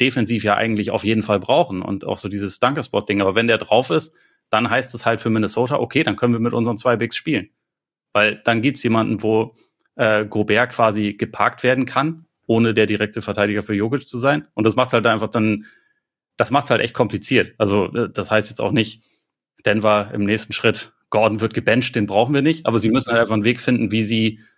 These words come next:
wie sie diese Art von Defense bestrafen können und ihn dafür, also vielleicht mehr als Screener einsetzen oder so, um, um Gobert dann einfach anderweitig so ein bisschen mehr zu beschäftigen. Aber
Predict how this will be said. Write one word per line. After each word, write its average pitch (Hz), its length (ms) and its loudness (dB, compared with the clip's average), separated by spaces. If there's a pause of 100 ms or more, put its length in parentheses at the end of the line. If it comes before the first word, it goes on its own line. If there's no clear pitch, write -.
(420)
wie 117 180 2
sie 123 100 0
diese 113 240 2
Art 113 180 4
von 107 140 -2
Defense 104 340 -4
bestrafen 110 460 0
können 95 240 -6
und 98 160 -4
ihn 110 160 0
dafür, 98 500 2
also 92 160 -4
vielleicht 98 360 -2
mehr 101 100 2
als 98 140 2
Screener 120 300 2
einsetzen 107 420 -2
oder 95 160 0
so, 92 100 -4
um, 101 320 -4
um 98 240 -4
Gobert 110 300 0
dann 107 100 -2
einfach 98 240 -4
anderweitig 104 480 0
so 98 80 -8
ein 92 60 -4
bisschen 98 240 -6
mehr 95 100 -4
zu - 140 -18
beschäftigen. 98 500 -14
Aber 98 240 0